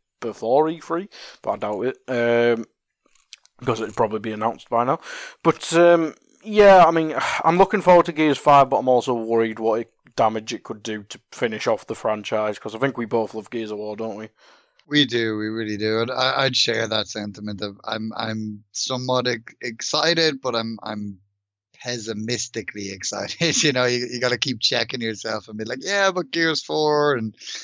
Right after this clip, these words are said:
Speaker 2: "Yeah, but it's, you know, it's, it's not Epic anymore." And, you know, you, you gotta, you gotta consider those things when,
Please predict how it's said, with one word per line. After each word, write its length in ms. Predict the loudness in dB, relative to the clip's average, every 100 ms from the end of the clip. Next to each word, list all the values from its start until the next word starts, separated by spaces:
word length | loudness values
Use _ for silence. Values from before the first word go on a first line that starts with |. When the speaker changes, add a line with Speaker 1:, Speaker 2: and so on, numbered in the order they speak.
| -18 -20 _
Speaker 2:
"Yeah, 380 | 0 2 4 2
but 160 | 0
it's, 380 | -2 -4 -8 -16
you 100 | -10
know, 160 | -4 -2
it's, 220 | -2 -6
it's 160 | -12 -6
not 180 | -2 0
Epic 360 | 0 -2 -8
anymore." 840 | -6 -4 -4 -4 -4 -2 -4 -6 -10 _ _ -6
And, 300 | -6 -4 -8
you 140 | 0 2
know, 100 | 4
you, 180 | 4 2
you 120 | 0
gotta, 360 | 0 2 2 0
you 140 | -2 -2
gotta 280 | 0 0
consider 540 | -2 -6 -6 -6 -2 -2
those 320 | -2 -4 -6
things 400 | -6 -6 -6 -8
when, 160 | -8 -10